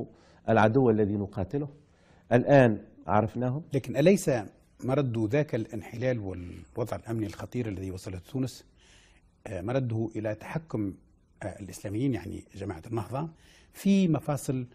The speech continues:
Speaker 2: أجهزة الأمن وجهاز مكافحة الإرهاب؟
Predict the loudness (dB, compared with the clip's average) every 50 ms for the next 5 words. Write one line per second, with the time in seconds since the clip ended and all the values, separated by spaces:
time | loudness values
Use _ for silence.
0 | _ _ _ _ _ _ _ _ _ -10 -6 -4 -4 -4 -4 -6 -8 -8 -6 -4
1 | -2 0 0 0 0 0 0 0 0 -2 -4 -6 -10 -10 -8 -8 -6 -6 -4 -4
2 | -6 -6 -6 -8 -10 -10 -10 -12 -12 -14 -14 -14 -12 -14 -14